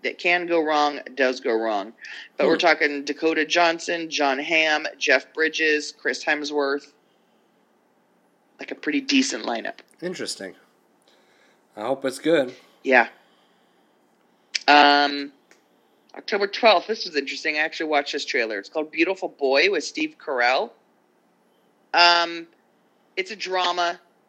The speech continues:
Speaker 1: They said it's Oscar time. You know, all these dramas are gonna
Speaker 2: Oh,
Speaker 1: be coming
Speaker 2: yeah.
Speaker 1: out at the end of the year.
Speaker 2: All
Speaker 1: So this
Speaker 2: serious
Speaker 1: one is
Speaker 2: movies.
Speaker 1: about, this one is interesting 'cause it's based on two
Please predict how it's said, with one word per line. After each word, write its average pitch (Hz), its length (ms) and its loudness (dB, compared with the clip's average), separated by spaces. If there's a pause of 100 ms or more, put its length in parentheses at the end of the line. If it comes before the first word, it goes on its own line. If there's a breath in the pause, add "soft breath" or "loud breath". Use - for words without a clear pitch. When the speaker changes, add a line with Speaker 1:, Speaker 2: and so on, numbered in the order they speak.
(440)
Speaker 1:
They 180 100 -10
said 190 200 -2
it's 180 180 -6
Oscar 151 360 -2
time. 123 400 -6 (160)
You 143 80 -12
know, 143 100 -6
all 143 80 -4
these 139 140 -8
dramas 120 340 -8
are 98 100 -4
gonna 101 200 0
Speaker 2:
Oh, 98 40 -2
Speaker 1:
be 92 60 -6
coming 92 180 -6
Speaker 2:
yeah. 107 60 -2
Speaker 1:
out 104 60 -2
at - 40 -10
the 101 140 -4
end 107 100 -8
of 104 80 -10
the 101 80 -10
year. 101 360 -4 (340)
Speaker 2:
All 95 140 -8
Speaker 1:
So 196 380 4
this 247 200 4
Speaker 2:
serious - 60 -8
Speaker 1:
one 311 160 2
is 269 120 0
Speaker 2:
movies. 220 100 2
Speaker 1:
about, 180 320 4 (400)
this 302 180 -6
one 453 200 0
is 277 100 -6
interesting 220 500 -6 (280)
'cause 214 180 -2
it's 196 160 -4
based 214 500 2
on 214 260 0 (140)
two 285 460 -2